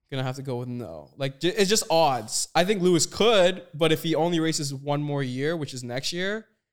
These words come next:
and they have the best car, well, he's fighting against George, he's still fighting against Charles, he's fi-, fighting against Max, Carlos, Checo.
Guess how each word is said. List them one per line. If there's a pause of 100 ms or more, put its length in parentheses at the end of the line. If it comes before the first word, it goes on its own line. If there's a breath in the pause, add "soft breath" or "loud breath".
and
they
have
the
best
car,
well,
he's
fighting
against
George,
he's
still
fighting
against
Charles,
he's
fi-,
fighting
against
Max,
Carlos,
Checo.